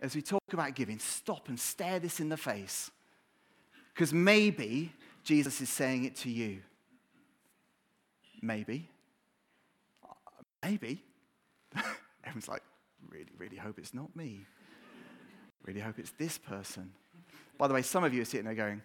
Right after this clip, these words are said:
"Sell everything I've got and give it to the poor. That won't take very long." Yeah?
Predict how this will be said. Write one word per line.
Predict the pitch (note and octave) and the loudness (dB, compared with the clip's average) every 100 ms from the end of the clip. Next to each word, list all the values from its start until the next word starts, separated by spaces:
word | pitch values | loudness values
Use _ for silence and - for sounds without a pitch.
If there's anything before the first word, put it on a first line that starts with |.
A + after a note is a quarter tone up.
| - - | -14 -12
"Sell | - C#3+ | 2 4
everything | D3+ D3+ D3 | 4 4 0
I've | D3 C#3 | 2 2
got | D3 | 0
and | C3 | 0
give | C3 | -2
it | A#2+ | -4
to | - | -8
the | C3 | -10
poor. | - A2+ - - - | -4 -4 -4 -16 -10
That | - B2 | -2 0
won't | B2+ A#2+ | 0 -2
take | - A#2 | -4 -6
very | G#2+ G#2 | -4 -4
long." | G#2+ F#2+ F#2 - - - - - | -4 -4 -6 -10 -12 -14 -18 4
Yeah? | B2+ B2+ D3+ | 10 10 10